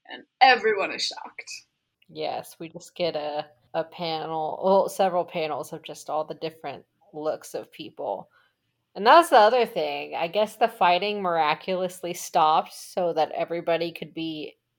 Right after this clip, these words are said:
Speaker 2: tuned in on this moment happening.
Speaker 1: It's like, okay, what movie am I thinking of where, like, you kill the, the hive mind and all the others, <laughs> like, fall
Speaker 2: Oh,
Speaker 1: over?
Speaker 2: uh, Avengers, the first Avengers movie.
Speaker 1: Okay.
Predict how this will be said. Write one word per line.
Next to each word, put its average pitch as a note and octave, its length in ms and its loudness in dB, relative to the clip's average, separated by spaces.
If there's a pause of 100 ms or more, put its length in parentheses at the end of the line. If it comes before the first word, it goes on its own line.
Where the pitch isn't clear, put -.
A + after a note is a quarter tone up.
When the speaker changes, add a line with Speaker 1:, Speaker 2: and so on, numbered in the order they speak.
(140)
Speaker 2:
tuned F#3 360 2
in E3 200 0
on F3 160 -4
this E3 220 -8
moment E3 380 -8
happening. B3+ 680 -6 (640)
Speaker 1:
It's F4+ 240 0
like, G4+ 220 4 (140)
okay, D4+ 240 0
what D4+ 240 2
movie D#4 240 0
am D4+ 120 2
I C4 100 0
thinking A#3+ 400 -8
of A#3+ 200 -2
where, A#3+ 160 -2
like, G#3+ 280 0
you A3+ 140 -10
kill A3+ 500 -4
the, G3+ 420 0
the G3+ 80 -4
hive G#3 460 -2
mind G3+ 540 -4
and G3+ 120 -6
all G3 160 -4
the G3 160 -6
others, G3 400 -8
<laughs> - 40 0
like, A4 480 2 (600)
fall B3+ 220 12
Speaker 2:
Oh, C4+ 160 12 (160)
Speaker 1:
over? G#3+ 80 6
Speaker 2:
uh, G#3 460 10
Avengers, F#3 540 0
the G3 100 -4
first F#3+ 280 -6
Avengers D#3+ 420 -8
movie. - 520 -10 (600)
Speaker 1:
Okay. A3 340 2